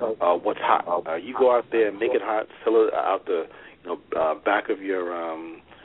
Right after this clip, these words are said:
your, um, your car. Uh, you, you know, you actually go online, you begin to develop, um, you know,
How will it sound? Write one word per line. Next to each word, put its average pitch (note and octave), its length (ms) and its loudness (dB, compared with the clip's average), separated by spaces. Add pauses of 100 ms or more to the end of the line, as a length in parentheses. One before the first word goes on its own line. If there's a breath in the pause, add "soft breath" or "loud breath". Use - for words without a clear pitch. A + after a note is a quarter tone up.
(280 loud breath)
your, D#2+ 240 -2
um, D#2 280 -6
your D#2+ 80 -6
car. G#2 600 2
Uh, D#2+ 200 -2
you, F2 180 -10
you E2+ 320 -16
know, E2 140 -10
you D#2+ 260 -10
actually F#2+ 320 -2
go F#2 180 0
online, F#2+ 380 -2
you F2 160 -14
begin F2+ 300 -6
to F2 80 -6
develop, F2 420 0
um, D#2 300 -2
you D#2+ 80 -10
know, D2+ 200 -6